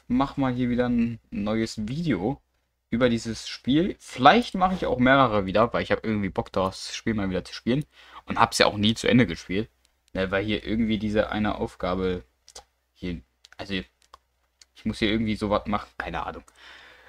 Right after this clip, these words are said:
Vielleicht machen wir in der nächsten Folge dann mal diese Aufgaben hier. Auf jeden Fall, ähm, bin ich auch vom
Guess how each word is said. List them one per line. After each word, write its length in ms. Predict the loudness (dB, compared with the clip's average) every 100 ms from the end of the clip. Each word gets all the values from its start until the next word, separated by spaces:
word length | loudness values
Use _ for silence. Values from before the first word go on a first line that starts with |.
| -20 _
Vielleicht 340 | -4 4 4 6
machen 220 | 2 4
wir 60 | 4
in 40 |
der 60 | 6
nächsten 300 | 4 2 0
Folge 260 | 0 2
dann 100 | 0
mal 140 | 0 -2
diese 240 | -2 0
Aufgaben 420 | 0 -2 -4 -4
hier. 320 | -4 -4 -4 -6 _ _ _ _ _ _ _ _ _ _
Auf 160 | -6 2
jeden 260 | 4 6 4
Fall, 460 | 6 6 6 2 -4 _ _ _ _
ähm, 420 | 0 2 2 2
bin 120 | 2 2
ich 200 | 2 -2
auch 100 | -4
vom 340 | 0 0 0